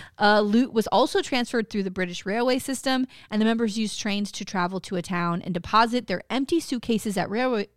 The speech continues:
railway stations. And during their return trip, the suitcases were filled with stolen goods. So that's how they would get it. Someone would fill it up, put it back,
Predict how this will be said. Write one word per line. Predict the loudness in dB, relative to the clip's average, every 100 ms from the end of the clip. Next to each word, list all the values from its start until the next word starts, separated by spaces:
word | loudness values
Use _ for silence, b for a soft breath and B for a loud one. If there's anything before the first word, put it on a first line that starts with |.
| -6
railway | 0 2 2 2 0
stations. | -2 -6 -6 -2 -2 -2 -6 B B
And | -2 2
during | 2 2 0
their | -2
return | -2 0 0 0
trip, | 2 2 2
the | -4
suitcases | -4 -2 -4 -4
were | -6 -6
filled | -6 -6
with | -8
stolen | -12 -10 -8 -8
goods. | -8 -8 -8 -14 -18
So | -12 -8
that's | -6
how | -6
they | -6 -6
would | -8 -6
get | -8
it. | -8
Someone | -8 -8 -8
would | -12 -10
fill | -4 0
it | 4
up, | 4 2
put | -4 -4
it | 4
back, | 4 4